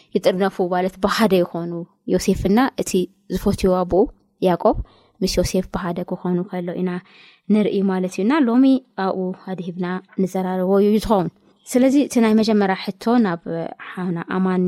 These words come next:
ናባኸ እየ ክገብር እሞ፣ ኣብ ዘፍጥረት ምዕራፍ ኣርባዓን ሽዱሽተን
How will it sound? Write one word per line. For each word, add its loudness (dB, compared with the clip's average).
ናባኸ -4
እየ -6
ክገብር -8
እሞ፣ 4
ኣብ -4
ዘፍጥረት -4
ምዕራፍ 0
ኣርባዓን 2
ሽዱሽተን -2